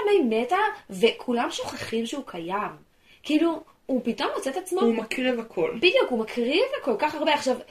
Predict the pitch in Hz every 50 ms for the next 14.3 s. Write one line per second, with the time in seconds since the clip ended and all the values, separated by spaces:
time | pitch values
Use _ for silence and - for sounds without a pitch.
0 | - _ _ 196 190 254 226 233 226 208 208 214 220 226 240 269 294 - - -
1 | 233 220 190 208 214 226 262 262 - - 320 294 269 196 170 170 - - - -
2 | 226 220 208 202 202 220 202 220 240 240 247 247 240 220 190 185 190 208 240 302
3 | 302 392 359 311 - - - 233 233 233 247 262 247 302 294 - 247 226 226 -
4 | _ _ _ - - 196 190 196 185 185 196 - - - - - 214 202 220 226
5 | 214 214 214 190 190 185 185 180 185 202 202 185 285 302 320 359 330 - - -
6 | 277 277 - - - 277 302 302 285 - 320 277 233 285 294 320 330 311 294 294
7 | 294 - 320 294 302 302 311 311 302 330 320 311 - 240 220 202 202 240 233 226
8 | 233 233 - 294 285 285 - - 285 285 285 277 285 285 277 254 233 226 220 214
9 | 214 233 240 240 240 226 214 220 226 226 233 247 240 247 240 233 233 226 233 220
10 | 220 233 226 220 226 226 226 226 - - 202 - - - - 202 196 196 196 202
11 | 196 - 185 180 180 180 180 - - 185 165 180 180 - - - 196 170 - -
12 | - 160 160 170 180 190 185 - _ - - _ - 220 202 254 262 254 - -
13 | 240 240 226 226 220 220 - - - - 226 - - 269 254 254 247 233 226 247
14 | 240 247 247 - 262